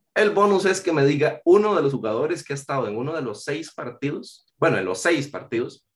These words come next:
de ese equipo que no haya recibido gol. Son, a ver, uno, dos, tres, cuatro, cinco jugadores. Pero primero ocupo que me diga el equipo que tiene más vallas invictas.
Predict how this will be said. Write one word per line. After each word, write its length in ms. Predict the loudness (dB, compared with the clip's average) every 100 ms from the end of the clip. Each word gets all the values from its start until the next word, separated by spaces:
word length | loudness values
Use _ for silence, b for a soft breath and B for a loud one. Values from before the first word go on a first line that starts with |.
| _ _ _ _
de 280 | -4 -2
ese 140 | -2 -6
equipo 180 | -6 -4
que 60 |
no 120 | -2
haya 160 | -2 -2
recibido 400 | -4 -8 -6 -6
gol. 240 | -8 -12 -16 _ _ _ _
Son, 480 | -8 -4 -2 -2 -6 _ _ _
a 80 | -4
ver, 200 | -4 -4
uno, 300 | -6 -6 -6
dos, 240 | -8 -8
tres, 260 | -8 -8 -6
cuatro, 300 | -8 -8 -10
cinco 440 | 0 2 2 0
jugadores. 540 | -2 -2 -6 -10 -18 _
Pero 160 | -2 0
primero 280 | 0 0
ocupo 200 | -2 -4
que 80 | -4
me 100 | -4
diga 160 | -2 -2
el 60 |
equipo 440 | -4 -8 -10 -10 -12
que 100 | -8
tiene 200 | -4 -2
más 180 | -2 -4
vallas 260 | -6 -6
invictas. 360 | -12 -16 _